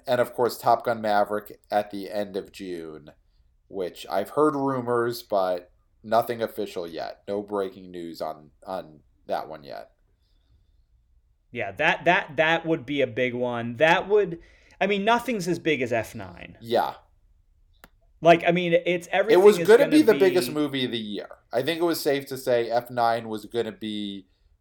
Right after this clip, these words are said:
Speaker 1: worldwide the biggest movie of the year.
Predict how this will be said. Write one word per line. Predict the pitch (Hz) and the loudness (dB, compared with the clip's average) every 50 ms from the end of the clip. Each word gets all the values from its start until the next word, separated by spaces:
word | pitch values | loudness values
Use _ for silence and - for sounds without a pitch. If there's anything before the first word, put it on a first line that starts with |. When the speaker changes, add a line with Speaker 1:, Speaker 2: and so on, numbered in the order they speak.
| _ _ _ - | _ _ _ -14
Speaker 1:
worldwide | 117 120 123 123 123 127 123 117 107 110 107 110 110 107 107 104 101 101 101 98 | -6 -2 0 4 4 4 4 2 0 0 2 2 4 4 4 2 2 0 -2 -6
the | - 101 | -8 -8
biggest | - 123 123 117 110 104 - | -6 -6 -6 -6 -6 -10 -10
movie | 107 104 101 98 - 95 90 | -10 -10 -10 -10 -8 -10 -10
of | 87 82 - | -10 -10 -12
the | 90 | -14
year. | 82 80 76 58 50 - | -16 -14 -12 -12 -12 -14